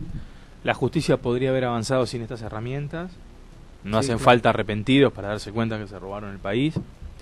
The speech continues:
Speaker 1: Yo no creo en la justicia federal, creo que son un instrumento que ha estado al servicio del poder político de turno.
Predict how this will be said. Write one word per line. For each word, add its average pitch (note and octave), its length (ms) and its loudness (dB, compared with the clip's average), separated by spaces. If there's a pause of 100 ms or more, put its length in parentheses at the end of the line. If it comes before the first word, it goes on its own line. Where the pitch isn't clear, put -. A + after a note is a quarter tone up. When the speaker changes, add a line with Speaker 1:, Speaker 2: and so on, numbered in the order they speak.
(1120)
Speaker 1:
Yo G3+ 80 6
no D3+ 100 10
creo G#3 300 12
en D#3 60 12
la C#3+ 80 10
justicia C3 440 4
federal, C#3+ 520 4 (240)
creo C3 220 2
que B2+ 100 6
son C#3 160 4
un C3+ 100 4
instrumento C#3 720 6 (760)
que C3+ 120 8
ha - 20 8
estado C#3 320 8
al B2+ 80 8
servicio B2+ 640 4
del A2 100 0
poder A#2 280 -2
político A#2 500 0
de A2 60 2
turno. D#3 480 2